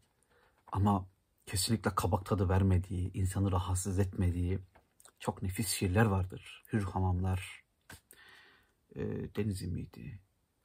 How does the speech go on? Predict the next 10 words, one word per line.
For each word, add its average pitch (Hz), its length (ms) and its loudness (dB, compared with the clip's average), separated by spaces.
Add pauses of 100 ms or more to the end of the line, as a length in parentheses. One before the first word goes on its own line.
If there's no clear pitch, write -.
(120)
O - 180 -10 (340)
ismi - 340 -4
bu 92 60 -4
olabilir. 95 360 -4
Hür 110 80 0
Hamamlar, 107 580 0 (280)
bilmem 101 280 0
neyi 90 200 0 (160)
artık - 360 -12
siz - 360 -12